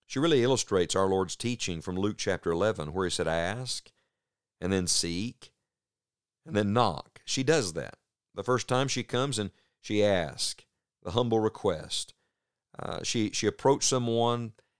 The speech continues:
and just humbly said, "Would you help me?" When that doesn't work, what does she do? Turn away? No, she seeks.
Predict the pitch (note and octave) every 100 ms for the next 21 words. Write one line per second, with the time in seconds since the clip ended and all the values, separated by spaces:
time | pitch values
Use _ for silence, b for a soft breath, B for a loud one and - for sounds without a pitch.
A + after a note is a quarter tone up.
0 | _ G2 F2+ G#2 - B2 A#2 G#2+ - G#2
1 | F#2 G2 A2+ F#2+ B2 A2 - - - _
2 | _ _ _ _ - A2 C3 B2 A#2 G2
3 | F2+ G#2 C#3 - C3 A2+ - B2 D#3 G2+
4 | - - A#2 A2+ A#2 C#3+ F3 C#3 F#3 -
5 | F2 C2+ - - A2+ G#2 - D3+ D#3+ G#2+
6 | - - - -